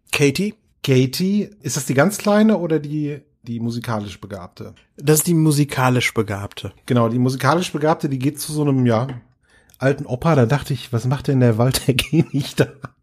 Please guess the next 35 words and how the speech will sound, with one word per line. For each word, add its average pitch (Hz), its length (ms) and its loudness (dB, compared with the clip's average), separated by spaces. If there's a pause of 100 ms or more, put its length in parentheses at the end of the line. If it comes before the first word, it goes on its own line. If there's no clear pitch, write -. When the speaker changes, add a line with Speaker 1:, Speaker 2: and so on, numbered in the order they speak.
(640)
Speaker 1:
Der 139 100 2
Walter 190 280 6
was? 220 300 0 (460)
Speaker 2:
Der 127 140 -2
Walter 175 300 0
Koenig. 160 540 4 (240)
Der 127 100 -2
sieht 180 220 -2
halt 196 160 0
genauso 196 420 0
aus, 190 300 -6
wie, 196 280 -6
wie, 185 160 -4
wie 180 160 -2
Tschechow 208 460 0 (140)
<laughs> - 160 -20
heute 202 360 4
aussieht. 113 600 -4 (200)
Ja, 156 320 -2 (420)
muss 143 180 -6
man 156 100 4
drauf 131 220 4
achten. 143 320 -6 (240)
Speaker 1:
Ich - 120 -4
finde, 226 200 4
der 202 60 4
sieht 208 160 0
aus 196 340 -4
wie, 202 500 -4
unterhalten 180 440 -2
wir 185 40 0
uns - 280 0
ein 165 160 -2
andermal 117 440 0
drüber. 107 400 -8